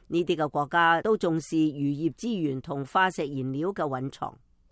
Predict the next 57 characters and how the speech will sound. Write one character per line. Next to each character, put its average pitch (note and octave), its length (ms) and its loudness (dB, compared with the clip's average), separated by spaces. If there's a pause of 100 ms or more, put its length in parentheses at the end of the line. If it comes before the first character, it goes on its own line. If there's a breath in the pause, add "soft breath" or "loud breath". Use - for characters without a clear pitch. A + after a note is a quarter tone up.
(260 soft breath)
位 F#3+ 160 2
於 B3+ 180 -2
菲 D#4 180 -2
律 G#3+ 80 2
賓 A#3+ 300 0
首 G3 220 2
都 A3+ 220 2
馬 F#3 180 2
尼 D3+ 120 -2
拉 G#3 200 2
嘅 F#3+ 320 0
亞 F3 220 0
太 F3+ 260 0
進 F3 300 -2
步 D#3 220 0
之 G#3+ 260 -2
路 D3+ 280 0
基 A3 160 4
金 G#3+ 280 0
會 D3 260 0
嘅 E3+ 240 -2
研 C#3 240 -4
究 E3 180 2
員 C3 380 -4
拉 A3+ 180 2
賓 A3+ 200 0
納 D3 180 -2
話， B2+ 240 -10 (220)
與 A3 140 -4
往 A#3+ 220 4
年 F#3 140 0
相 A#3 240 0
比， C#3 260 -6 (220 soft breath)
中 F4 180 2
國 C4 160 2
嘅 A3 120 -4
軍 C#4 260 0
事 F3+ 140 2
化 F#3 200 2
程 C#3 240 -4
度 D3+ 260 -2
有 D#3 180 -2
所 D#3+ 180 0
下 C3+ 240 -6
降， B2 260 -6 (360 soft breath)
但 G#3 160 4
係 G3+ 180 4
佢 A3 160 0
哋 G#3+ 80 6
依 A3+ 240 0
然 D#3+ 140 0
睇 G3+ 200 0
到 F3+ 220 2
發 F#3 220 2
生 G#3+ 200 -2
對 D#3 200 -2
峙， C3 340 -10